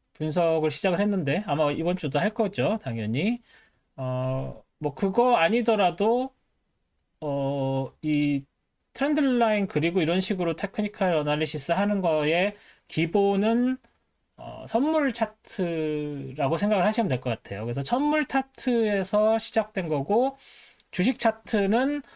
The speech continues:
워낙 갭들이 많아서 그렇게 딱딱 맞아떨어지진 않지만 뭐 그것도 충분히 의미가 있다 정도로 생각을 하시고,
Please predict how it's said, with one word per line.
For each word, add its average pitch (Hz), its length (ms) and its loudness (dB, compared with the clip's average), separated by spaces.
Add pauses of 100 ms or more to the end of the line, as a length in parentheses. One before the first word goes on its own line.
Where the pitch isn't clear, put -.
(180)
워낙 185 540 2
갭들이 220 580 0
많아서 165 720 2
그렇게 151 280 -2
딱딱 240 300 0
맞아떨어지진 185 640 0
않지만 170 680 0 (220)
뭐 160 140 0
그것도 160 320 -2
충분히 226 720 0 (180)
의미가 160 340 2
있다 113 640 -2 (180)
정도로 123 460 0
생각을 165 400 -2
하시고, 175 580 -2